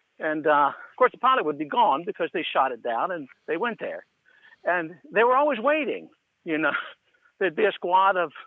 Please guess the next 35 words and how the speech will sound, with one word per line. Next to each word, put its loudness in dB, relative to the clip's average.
North -4
Vietnamese -4
soldiers -2
waiting. -2
And -2
what 2
happened 2
is, -2
is -4
that, 2
you -8
know, -2
as -6
soon 0
as -2
the -4
person -2
would -8
get 2
on 2
the -6
ground 0
and -6
start -4
rummaging -4
around, 0
they 4
would 2
open -6
fire. 2
Uh, 0
but 2
all 6
of -4
the, -2